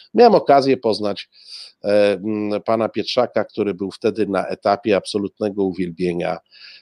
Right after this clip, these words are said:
e, dla Lecha Wałęsy. No, jak wiadomo, teraz trochę się zmieniło, <clears throat> ale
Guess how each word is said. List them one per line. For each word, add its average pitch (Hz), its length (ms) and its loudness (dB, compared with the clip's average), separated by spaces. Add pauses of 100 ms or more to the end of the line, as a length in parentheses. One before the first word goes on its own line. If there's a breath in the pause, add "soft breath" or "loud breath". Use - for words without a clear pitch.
(100)
e, 87 300 0
dla 95 160 4
Lecha 87 720 2
Wałęsy. 110 680 4
No, 110 120 -4
jak 117 180 0
wiadomo, 117 340 2
teraz 107 280 0
trochę 101 260 -6
się 92 140 -6
zmieniło, 92 520 -4 (580 loud breath)
<clears throat> 185 380 0
ale 143 260 2